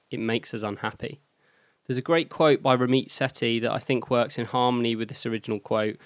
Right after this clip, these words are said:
which is that desire is a contract that you make with yourself to be unhappy until you get what you want. What minimalism is really saying is that if you want for nothing, then what you need to own to be happy is low.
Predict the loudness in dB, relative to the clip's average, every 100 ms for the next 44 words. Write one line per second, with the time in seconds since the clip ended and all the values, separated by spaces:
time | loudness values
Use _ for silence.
0 | _ _ -8 -2 -2 -2 -2 0 2 4
1 | 4 2 0 -2 _ _ _ _ -6 -6
2 | 2 4 4 2 0 0 0 2 0 -2
3 | -6 -2 -2 -2 -2 0 0 0 -4 -4
4 | -6 -4 -4 -4 -2 -2 -2 -4 -4 -10
5 | -4 -2 -2 -4 _ _ _ _ _ _
6 | 4 8 8 8 6 2 2 2 0 2
7 | 2 4 2 -2 -6 -8 -4 2 2 2
8 | 0 0 0 -4 -6 -10 -20 _ _ 0
9 | 0 2 2 4 4 2 -2 2 2 2
10 | -2 -2 -2 0 -2 -4 -2 -2 -4